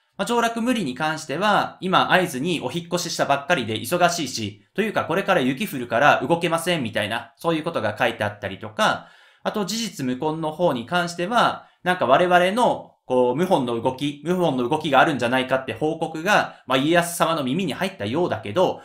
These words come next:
まずそれが事実かどうか調べたんですか？調べてからちゃんと詰問してくださいみたいな、そういうことが書いてあったりとか、なんか都の武士たちは茶器とか、そういうおしゃれなものを集めるのがステータスかもしれないけど、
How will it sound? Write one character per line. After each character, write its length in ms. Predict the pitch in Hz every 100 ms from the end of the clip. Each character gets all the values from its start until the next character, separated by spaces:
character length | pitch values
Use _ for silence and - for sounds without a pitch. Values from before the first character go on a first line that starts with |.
| - -
ま 100 | 240
ず 100 | 190
そ 120 | 180
れ 120 | 220
が 120 | 240
事 120 | 156 196
実 260 | 214 -
か 80 | 110
ど 160 | 110 175
う 40 |
か 60 | -
調 220 | - 175
べ 100 | 208
た 140 | 107
ん 100 | 101
で 80 | 95
す 140 | -
か？ 240 | - 135 -
調 180 | - 190
べ 100 | 180
て 100 | 180
か 120 | 131
ら 100 | 175
ち 80 | 175
ゃ 80 | 110
ん 100 | 107
と 240 | 180 165
詰 220 | - 127
問 120 | 120 107
し 80 | 107
て 80 |
く 100 | 113
だ 100 | 107
さ 160 | 101 120
い 60 | 101
み 100 | 98
た 100 | 98
い 40 |
な、 240 | 95 104 - _
そ 160 | - 180
う 40 |
い 20 |
う 60 | 170
こ 80 | 175
と 100 | 123
が 120 | 104
書 80 | 135
い 100 | 131
て 80 | 117
あ 60 | 107
っ 100 | -
た 80 |
り 120 | 101 101
と 100 | 107
か、 420 | 190 180 123 - _ _
な 120 | 190
ん 20 | 190
か 100 | 131
都 380 | 175 208 208
の 80 | 214
武 140 | 202 220
士 100 | -
た 100 | 120
ち 140 | 117
は 280 | 156 156 117
茶 100 | 190
器 120 | -
と 120 | - 120
か、 340 | 110 101 -
そ 160 | - 180
う 60 | 175
い 240 | 170 165
う 60 | -
お 80 | 147
し 80 | 202
ゃ 60 |
れ 100 | 185
な 100 | 131
も 100 | 117
の 120 | 120
を 120 | 113 110
集 120 | 147
め 100 | 147
る 80 | 120
の 100 | 113
が 280 | 151 139
ス 100 | 110
テ 160 | - 175
ー 40 |
タ 100 | 165
ス 100 | 107
か 80 | -
も 80 | 101
し 140 | 101
れ 80 | 113
な 120 | 127
い 100 | 123 110
け 80 |
ど、 320 | 110 170 131